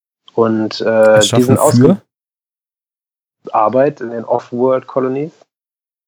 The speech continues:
Speaker 1: Grundsätzlich, glaub ich. Also es gibt, glaub ich, verschiedene Varianten, ne? Also es gibt so, so Kampf-, äh,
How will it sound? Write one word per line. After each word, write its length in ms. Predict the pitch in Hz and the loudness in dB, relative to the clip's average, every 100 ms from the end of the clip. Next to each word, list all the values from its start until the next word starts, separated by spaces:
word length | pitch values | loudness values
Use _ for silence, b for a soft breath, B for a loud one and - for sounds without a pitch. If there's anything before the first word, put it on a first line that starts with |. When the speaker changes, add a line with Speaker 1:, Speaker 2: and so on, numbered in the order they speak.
| _ _ _ _ _ _ _ | _ _ _ _ _ _ _
Speaker 1:
Grundsätzlich, 600 | - 110 107 117 - 127 - | -6 -4 -2 -4 -4 -8 -2
glaub 260 | 113 113 | 0 0
ich. 120 | 139 | -2
Also 240 | 120 101 143 | -6 -4 -4
es 200 | 135 113 | -4 -4
gibt, 180 | 104 - | -6 0
glaub 160 | 120 | 0
ich, 140 | 113 - | 0 -6
verschiedene 680 | - 107 - 131 113 107 101 | -8 -8 -2 -2 -2 -4 -2
Varianten, 500 | 107 113 113 110 101 | -2 0 -2 -8 -18
ne? 100 | 107 | -16
Also 220 | 131 110 | -16 -18
es 140 | 101 | -16
gibt 180 | 107 - | -16 -14
so, 280 | - 101 95 _ _ _ _ _ _ _ - | -4 -4 -4 _ _ _ _ _ _ _ -16
so 80 | |
Kampf-, 580 | 110 - 120 135 127 | -10 -2 -2 -2 -6
äh, 40 | - | -14